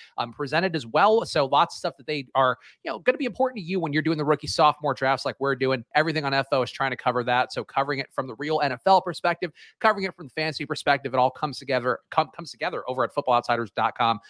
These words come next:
So go check that out. And if you wanna subscribe as well, uh, Football Outsiders Almanac coming out in a few short months. Data will be coming out,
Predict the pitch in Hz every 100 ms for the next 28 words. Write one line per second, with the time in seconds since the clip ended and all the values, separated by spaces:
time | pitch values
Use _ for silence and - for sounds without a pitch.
0 | - - 151 - 143 131 123 123 117 120
1 | 123 - - - 131 135 123 101 131 123
2 | - _ - - - 135 135 127 - 131
3 | 139 139 135 - 135 131 131 - 139 -
4 | 135 131 127 - - 135 135 123 123 123
5 | - 127 127 123